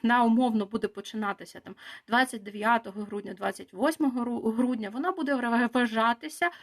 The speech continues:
такою, яка розпочалася в дві тисячі двадцять третьому році, використана, е, за дві тисячі двадцять третій рік, і нез-, незалежно від того, що, да, ось цей залишок, е,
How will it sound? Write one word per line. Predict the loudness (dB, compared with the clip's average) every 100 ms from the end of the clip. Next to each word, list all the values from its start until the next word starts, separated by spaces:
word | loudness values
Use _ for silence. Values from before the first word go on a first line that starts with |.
| -20 _
такою, | 0 0 2 4 4 4 0
яка | -2 0 2 4 4 2
розпочалася | 2 4 4 0 -4 -2 0 2 2 0 -10 -8
в |
дві | -6
тисячі | -4 -6 -12 -16
двадцять | -10 -10 -8
третьому | -4 -4 -4 -2 0
році, | 0 -2 -2 -4 -6 -16
використана, | -4 2 4 2 0 -6 -8 -14 -6 -2 -2 -2 -2
е, | -2
за | 2 4 4
дві | 2 -2
тисячі | 0 -2 -4 -10
двадцять | 2 2 2 -2 -2
третій | 2 2 2 2
рік, | 4 2 0 -14 -20 _
і | 4 6
нез-, | 6 2 2
незалежно | 4 4 4 4 4 4
від | 0 2
того, | 4 6 4
що, | 0
да, | 2 4 4
ось | 2
цей | 0 4 4
залишок, | 4 2 4 2 -2 -10 -12 -8 -2
е, | 0 2 0